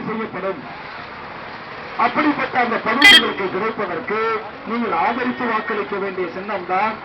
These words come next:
விசில் சின்னம். அது என்ன லோக்சபா கட்சி? இது ஒரு மக்கள் சக்தி கட்சி.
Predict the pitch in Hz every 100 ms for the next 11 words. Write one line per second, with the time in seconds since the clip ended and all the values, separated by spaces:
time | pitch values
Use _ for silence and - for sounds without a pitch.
0 | - 185 202 196 160 165 160 196 - -
1 | - - - - - - - 120 123 -
2 | - 110 95 95 92 - - - - -
3 | 214 247 226 277 302 254 262 262 254 247
4 | 240 214 - 233 226 220 - - 202 214
5 | 202 214 233 156 - 269 - - 151 135
6 | 175 185